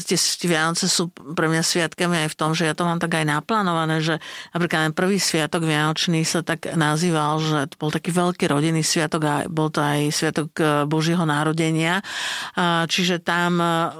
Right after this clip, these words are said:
tiež sa vždycky dohodneme v rámci rodiny, že čo si také uvaríme a zase.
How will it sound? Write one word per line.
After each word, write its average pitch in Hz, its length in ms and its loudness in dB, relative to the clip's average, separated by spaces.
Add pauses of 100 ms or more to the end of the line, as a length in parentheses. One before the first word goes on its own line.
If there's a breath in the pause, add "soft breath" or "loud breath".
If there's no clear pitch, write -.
(280)
tiež 180 320 0
sa - 320 -2
vždycky 170 400 0
dohodneme 165 400 0
v 151 80 0
rámci 151 320 -2
rodiny, 160 400 0
že 156 160 -2
čo 170 160 -2
si 180 160 0
také 165 320 0
uvaríme 156 640 0
a 156 160 0
zase. 156 400 0